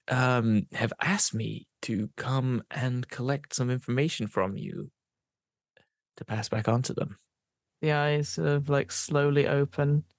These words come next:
Speaker 2: Of course. What does she want to know?
Speaker 1: Um, well, I pull out the little piece of paper, uh, the sealed envelope
Speaker 2: Mm-hmm.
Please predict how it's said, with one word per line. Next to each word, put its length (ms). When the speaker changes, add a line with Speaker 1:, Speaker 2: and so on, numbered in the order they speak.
Speaker 2:
Of 120
course. 440
What 100
does 80
she 120
want 200
to 120
know? 200
Speaker 1:
Um, 460
well, 300
I 520
pull 160
out 180
the 60
little 200
piece 240
of 60
paper, 400
uh, 80
the 280
sealed 320
envelope 480
Speaker 2:
Mm-hmm. 200